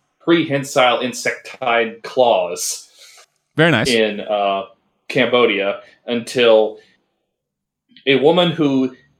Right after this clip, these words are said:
Speaker 1: I'm gonna call what would happen if you combined Reed Richards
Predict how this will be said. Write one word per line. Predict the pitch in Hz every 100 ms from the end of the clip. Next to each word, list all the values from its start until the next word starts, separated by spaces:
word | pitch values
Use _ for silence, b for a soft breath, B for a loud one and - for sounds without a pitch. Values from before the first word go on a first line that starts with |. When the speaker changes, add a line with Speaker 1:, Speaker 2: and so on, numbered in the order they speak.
| _ _ _ _ 135
Speaker 1:
I'm | 147
gonna | 196 185
call | - 175 170 143
what | 160
would | 135
happen | 156 156 156
if | 147
you | 135 -
combined | 143 120 123 127 113 110
Reed | 123 127
Richards | 113 117 - 127 123 -